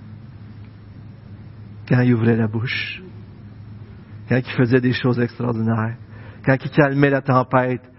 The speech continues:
Quand il guérissait. Quand il ressuscitait. Quand il savait les choses des autres. Mais quand il ouvrait la bouche,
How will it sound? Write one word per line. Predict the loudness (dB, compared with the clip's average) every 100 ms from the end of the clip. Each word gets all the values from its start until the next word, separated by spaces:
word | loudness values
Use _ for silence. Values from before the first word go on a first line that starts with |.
| -2
Quand | -2 0
il | 2
guérissait. | 4 4 2 0 0 2
Quand | 0 2
il | 2
ressuscitait. | 2 0 -4 -10 -6 0 2 0 -6 -4
Quand | -2 0
il | -2
savait | 0 2 2 2
les | 2
choses | 0 2 4 4 4
des | 2 2 2
autres. | 0 -2 _ _ _ _
Mais | -2
quand | 2 2 2
il | 2
ouvrait | 4 6 4
la | 2
bouche, | 2 2 2